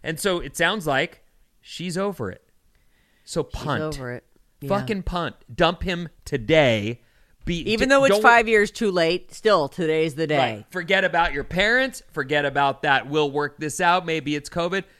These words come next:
Speaker 1: It's clearly been in your head that you're not down and that you just sort of went along as a young person and you're finding your adult sort of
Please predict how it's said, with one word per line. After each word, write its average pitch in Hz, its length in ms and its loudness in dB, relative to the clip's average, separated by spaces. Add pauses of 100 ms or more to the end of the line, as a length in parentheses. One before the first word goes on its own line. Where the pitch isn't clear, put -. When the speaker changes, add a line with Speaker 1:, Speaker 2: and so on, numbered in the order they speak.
Speaker 1:
It's 147 160 -8
clearly 214 1040 0
been 165 240 0
in 165 180 -4
your 156 220 -2
head 160 460 0 (320)
that 131 180 -2
you're 160 220 0
not 143 280 -2
down 151 420 0 (400)
and 127 200 -6
that 113 100 -4
you 139 160 -8
just 131 260 -6
sort 147 180 0
of 120 140 -2
went 135 160 -2
along 139 400 -2
as 131 140 -4
a 127 40 -4
young 127 280 -2
person 151 480 -4
and 120 160 -2
you're 107 140 -4
finding 131 560 -4
your 123 200 -4
adult 123 460 -4 (180)
sort 123 240 -4
of 101 320 -4